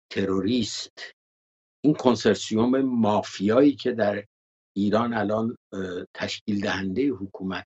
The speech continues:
هستن، کارتلایی که با هم کنسرسیوم درست کردن، هر کدوم یه آلکاپون بالا سرشونه، آلکاپون بزرگم خود خامنه‌ای و از یه طرف هم یه ضلعشون به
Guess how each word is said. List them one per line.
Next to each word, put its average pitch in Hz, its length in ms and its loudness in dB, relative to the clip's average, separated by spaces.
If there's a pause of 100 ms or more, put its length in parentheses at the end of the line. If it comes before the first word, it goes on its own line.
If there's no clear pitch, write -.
هستن، 107 560 -10 (360)
کارتلایی 110 640 0
که 110 280 -2 (420)
با 95 80 0
هم 117 140 2
کنسرسیوم 110 680 0
درست 107 320 0
کردن، 104 500 -4 (120)
هر 107 200 0
کدوم 107 320 0
یه 113 80 2
آلکاپون 107 480 0
بالا 104 200 2
سرشونه، 98 600 -10 (420)
آلکاپون 104 420 6
بزرگم 101 460 4
خود 107 260 2
خامنه‌ای 101 640 0
و 101 80 2
از 104 180 2
یه 139 80 6
طرف 113 360 -2
هم 123 200 -2 (340)
یه 110 180 6
ضلعشون 120 640 2
به 110 220 8